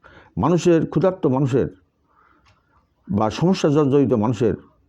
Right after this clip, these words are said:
যারা সচ্ছল, যারা স্বাবলম্বী, তাদের দায়িত্ব পালন করতে হবে। এবং এই সমস্ত দায়িত্ব যদি পালন কেউ না করে, শুধুমাত্র যদি ওই মসজিদে দৌড়াদৌড়ি পারে, মন্দিরে দৌড়াদৌড়ি পারে,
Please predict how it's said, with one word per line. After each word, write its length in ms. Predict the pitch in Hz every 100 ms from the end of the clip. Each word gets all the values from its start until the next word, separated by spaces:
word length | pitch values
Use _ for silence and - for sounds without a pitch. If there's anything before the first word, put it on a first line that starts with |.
| _ _ _ -
যারা 160 | 104
সচ্ছল, 540 | 95 165 165 - 104 - - _ -
যারা 140 | 95
স্বাবলম্বী, 540 | 90 143 170 151 98 - - _ _ _ -
তাদের 360 | 92 117 120 104
দায়িত্ব 340 | 98 92 -
পালন 200 | - 65
করতে 220 | - -
হবে। 180 | - - _ _ _ _ _ _ _
এবং 200 | 110 127
এই 60 | 151
সমস্ত 240 | 185 185
দায়িত্ব 480 | - 175 160 165 143
যদি 100 | 135
পালন 300 | 135 139 135
কেউ 160 | 107 131
না 300 | 123 131 143
করে, 280 | 139 127 113
শুধুমাত্র 600 | 120 139 147 147 143 139
যদি 380 | 123 123 - - - - -
ওই 160 | - 101
মসজিদে 520 | 104 131 127 165 190
দৌড়াদৌড়ি 380 | 180 185 170 156
পারে, 360 | 139 120 110 151 151 _ _ _ _ _ _ -
মন্দিরে 440 | 107 147 160 185 190
দৌড়াদৌড়ি 360 | 196 180 170
পারে, 380 | 156 147 123